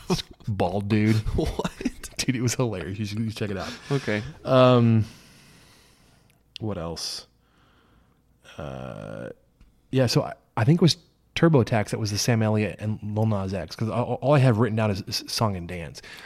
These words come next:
Speaker 2: But
Speaker 1: Maybe so.
Speaker 2: S-, Sam Elliott's, uh, mustache does, like,
Speaker 1: Yeah.
Speaker 2: the, the, the worm.
Speaker 1: Yes. I,
Speaker 2: <laughs>
Speaker 1: that was a really, I didn't see that one coming.
Speaker 2: And then Sam Elliott's horse, like,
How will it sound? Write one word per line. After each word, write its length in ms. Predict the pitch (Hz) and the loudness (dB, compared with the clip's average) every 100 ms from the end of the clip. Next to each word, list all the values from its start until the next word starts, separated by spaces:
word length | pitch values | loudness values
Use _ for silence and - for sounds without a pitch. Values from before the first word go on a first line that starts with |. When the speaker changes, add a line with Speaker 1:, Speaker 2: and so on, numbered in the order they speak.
| - - 117 | -16 -4 2
Speaker 2:
But 140 | 117 | 4
Speaker 1:
Maybe 100 | 123 | 2
so. 320 | - 107 98 - | -2 -4 -6 -8
Speaker 2:
S-, 100 | - | -4
Sam 220 | - 131 | 2 2
Elliott's, 480 | 113 117 101 - - - - | 2 2 0 -2 -4 -6 -8
uh, 180 | 90 - | -6 -4
mustache 600 | 110 107 104 113 104 98 | -2 0 0 0 0 0
does, 180 | 110 101 | -2 0
like, 100 | - | 2
Speaker 1:
Yeah. 220 | 147 120 | 4 4
Speaker 2:
the, 100 | 104 | 0
the, 100 | 98 | -4
the 60 | 107 | -4
worm. 440 | 98 101 104 107 139 | -2 0 0 0 0
Speaker 1:
Yes. 520 | 135 117 107 127 - - | -2 -2 -2 -4 -4 -4
I, 220 | 117 117 | 0 2
Speaker 2:
<laughs> 200 | 180 - 214 - | 2 0 0 2
Speaker 1:
that 280 | 117 120 101 | 4 4 4
was 140 | 104 | 0
a 80 | 104 | 0
really, 500 | 98 98 95 87 82 - _ _ _ - - | 0 0 0 -4 -8 -14 _ _ _ -20 -2
I 160 | 117 113 | 0 0
didn't 280 | 120 101 98 | 0 -2 -4
see 120 | 107 | -6
that 200 | 80 73 | -6 -6
one 100 | - | -8
coming. 320 | - - - - - - _ | -10 -12 -12 -16 -20 -20 _
Speaker 2:
And 120 | 110 107 | 0 2
then 240 | 101 98 | 2 0
Sam 240 | - 113 104 | 0 0 2
Elliott's 280 | 107 98 - | 0 0 -4
horse, 460 | - 101 101 - 87 | -6 -2 -2 -2 -4
like, 320 | 82 - | -8 -12